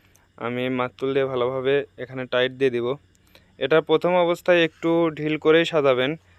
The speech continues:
যখন ফ্যান পুরো সেটিং হবে, তারপরে এটা টাইট দিবেন মাপ করে।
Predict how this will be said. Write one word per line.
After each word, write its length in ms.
যখন 360
ফ্যান 380
পুরো 300
সেটিং 380
হবে, 280
তারপরে 580
এটা 160
টাইট 260
দিবেন 320
মাপ 200
করে। 220